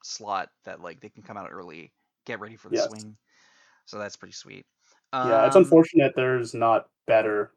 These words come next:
Speaker 2: more good one and two drops. Like, I
Speaker 1: Well
Speaker 2: was considering a few
Speaker 1: Vanilla.
Speaker 2: subpar, the vanilla,
Speaker 1: Yeah.
Speaker 2: I think you're talking about was
Speaker 1: I
Speaker 2: Ra-, Wily Goblin.
Speaker 1: Wily Goblin, yeah, I definitely do think, uh, Wily Goblin is a double red for one one goblin pirate.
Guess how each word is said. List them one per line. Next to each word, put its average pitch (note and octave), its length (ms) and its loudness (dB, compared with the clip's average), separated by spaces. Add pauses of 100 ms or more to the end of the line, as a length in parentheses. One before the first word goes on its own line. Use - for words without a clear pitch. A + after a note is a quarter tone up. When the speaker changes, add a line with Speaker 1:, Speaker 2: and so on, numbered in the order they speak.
(360)
Speaker 2:
more A2+ 400 2
good G#2+ 280 -2
one G#2+ 180 0
and G2+ 200 -4
two G2+ 240 -10
drops. G#2+ 500 -4
Like, A2+ 380 2 (300)
I E3+ 80 10
Speaker 1:
Well - 0 -
Speaker 2:
was F3+ 100 8
considering F3 500 10
a E3 40 6
few B2+ 560 -4 (840)
Speaker 1:
Vanilla. A#2+ 600 -8
Speaker 2:
subpar, C#3 680 4 (100)
the D#3 120 2
vanilla, D3+ 600 10
Speaker 1:
Yeah. G#2+ 100 -8 (460)
Speaker 2:
I - 40 -4
think F#3+ 60 8
you're F#3+ 80 6
talking D#3 160 6
about C3+ 120 -2
was E3 140 0
Speaker 1:
I D#3 60 -4
Speaker 2:
Ra-, A#2+ 100 -8 (120)
Wily B2 260 0
Goblin. D3 440 4
Speaker 1:
Wily C4 160 0
Goblin, E3+ 360 0
yeah, C3+ 140 0
I A#2+ 80 -2
definitely C#3 260 -10
do B2 120 -14
think, A2+ 340 -16
uh, G2+ 540 -8
Wily G#2+ 180 -6
Goblin G#2+ 360 -10
is G#2 200 -18
a A2+ 40 -20
double G#2+ 260 -12
red G2+ 200 -12
for G2+ 140 -14
one G#2 200 -12
one G#2 200 -12
goblin D3 480 -4
pirate. F#3+ 640 -4